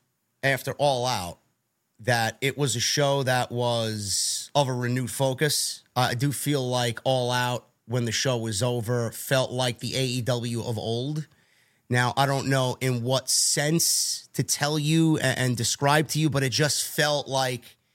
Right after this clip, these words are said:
it was raw A E W, like the A E W that we loved. Now, a-, as far as that is concerned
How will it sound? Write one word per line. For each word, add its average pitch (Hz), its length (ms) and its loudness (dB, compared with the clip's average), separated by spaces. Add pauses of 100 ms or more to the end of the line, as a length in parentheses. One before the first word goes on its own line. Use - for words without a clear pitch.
(200)
it 147 120 0
was 147 180 0
raw 120 640 2 (340)
A 139 100 0
E 131 260 -2
W, 107 480 -4 (300)
like 107 220 -2 (580)
the 135 200 -2
A 151 40 2
E 151 140 -2
W 139 360 0
that 127 200 0
we 120 100 -2
loved. 104 380 -4 (680)
Now, 147 400 4 (400)
a-, 156 180 4
as - 160 2
far 185 300 4
as 143 460 0 (160)
that 180 200 6
is 196 160 2
concerned 113 680 2